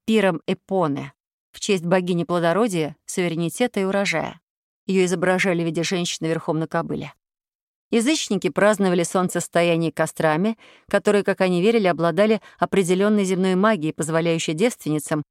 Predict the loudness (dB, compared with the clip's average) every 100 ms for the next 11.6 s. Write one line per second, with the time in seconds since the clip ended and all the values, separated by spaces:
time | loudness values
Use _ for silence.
0 | _ _ 0 2 2 0 -2 -2 -2 -4
1 | -6 -4 -2 0 -2 -2 _ 0 0 2
2 | 2 2 2 0 -2 -4 -2 -2 0 -4
3 | -2 -4 -2 0 0 -2 -4 _ _ _
4 | _ _ 2 2 2 2 2 4 4 4
5 | 4 2 2 2 2 2 0 0 0 0
6 | 2 2 2 0 2 2 2 0 0 0
7 | -2 -2 -6 -6 _ _ -2 0 2 2
8 | 2 2 0 0 -4 -2 -2 -2 -2 -6
9 | -8 -2 0 0 0 0 0 -2 0 -2
10 | 0 0 2 0 0 0 0 0 0 -4
11 | -2 -2 0 2 2 0